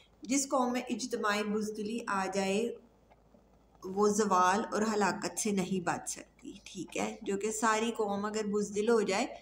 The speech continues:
तो वो लोग नहीं जवाल से बच सकते। दीन में कोई जबर नहीं, ठीक है, सख्ती नहीं है हमारे दीन में। ठीक है,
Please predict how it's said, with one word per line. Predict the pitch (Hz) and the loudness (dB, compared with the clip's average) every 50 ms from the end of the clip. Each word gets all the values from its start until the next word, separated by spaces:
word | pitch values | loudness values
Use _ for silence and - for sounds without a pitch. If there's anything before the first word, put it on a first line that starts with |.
| - - - _ _ _ - | -18 -20 -20 _ _ _ -8
तो | 233 | -6
वो | 214 208 226 233 | -2 2 4 4
लोग | 240 233 220 220 208 | 6 6 4 2 2
नहीं | 208 208 208 | 2 2 2
जवाल | 202 208 196 180 170 175 170 | 2 2 2 2 0 0 -2
से | 165 - 175 | -2 -4 -4
बच | 160 165 165 165 - | -4 -2 -4 -4 -8
सकते। | - 170 165 - - - - 170 175 175 | -10 -12 -12 -10 -6 -4 -4 -4 -4 -2
दीन | 175 214 214 214 214 214 | -2 -2 -2 -2 -2 -2
में | 233 233 | -2 -4
कोई | 233 - 208 190 196 202 | 0 2 2 4 4 4
जबर | 185 202 175 - 165 160 160 | 4 2 2 2 0 -4 -4
नहीं, | 156 156 170 - 156 156 156 | -6 -8 -8 -8 -8 -8 -8
ठीक | - - 175 - - | -8 -10 -12 -8 -4
है, | 190 202 202 | -4 -2 -2
सख्ती | - - 202 - - - 233 220 214 | -2 -4 -4 -10 -10 -8 -6 -4 -2
नहीं | 208 196 180 170 165 | -2 -2 -2 -2 -4
है | 147 180 | -4 -4
हमारे | 202 - 170 165 160 - 98 - | -4 -4 -6 -8 -8 -8 -10 -12
दीन | - 147 107 85 - | -10 -12 -14 -14 -16
में। | 82 - 90 85 87 - | -18 -18 -18 -18 -20 -20
ठीक | - - - - _ - 87 | -20 -20 -20 -20 _ -8 -8
है, | - 214 | -8 -8